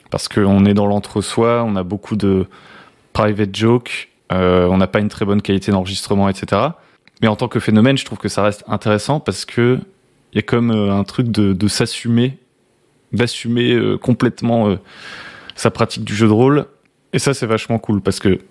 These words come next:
si pendant une période j'ai arrêté de faire du jeu de rôle, c'est certainement que j'assumais pas trop, euh, le fait d'en faire. Donc ça m'a, euh, ramené vers la lumière, entre guillemets. <laughs> Donc maintenant que je dirais que j'aime bien le,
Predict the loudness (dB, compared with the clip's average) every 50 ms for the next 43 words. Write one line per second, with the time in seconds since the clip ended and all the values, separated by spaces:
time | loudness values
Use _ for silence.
0 | _ _ _ -10 -6 -4 -2 -2 -2 2 4 4 4 4 2 0 2 2 2 2
1 | 2 2 0 0 2 2 0 0 -2 -2 -4 -2 0 2 2 2 2 0 -2 -4
2 | -6 -2 -2 -2 -2 0 0 2 2 2 0 0 -2 -8 -6 -2 0 2 2 2
3 | 2 2 0 -2 -2 0 2 2 2 4 2 -2 -2 -2 0 0 0 0 -2 -4
4 | -4 -4 -2 -2 -2 -2 -2 -4 -2 -2 -4 0 0 0 0 0 0 -2 -2 -2
5 | -6 -14 -20 _ -20 _ _ 0 0 0 2 4 4 6 6 4 4 2 0 0
6 | -2 -4 -6 -10 -16 _ _ _ _ _ _ -6 -2 0 0 2 2 2 2 0
7 | 0 -2 -2 -2 -2 0 0 0 2 2 0 -2 -2 -6 -6 -6 -2 -2 0 2
8 | 4 4 4 2 2 -2 -12 -10 -8 -8 -8 -6 0 0 0 0 0 -12 -18 _
9 | -20 -20 -20 -20 -20 _ _ _ -6 -4 -4 -2 0 -2 -2 0 0 0 0 0
10 | 0 0 0 2 4 4 2 0 -2 -4 -4 0 2 2 2 2 0 -2 0 2
11 | 2 2 2 0 0 -2 -2 -4 -4 -6 -6 -6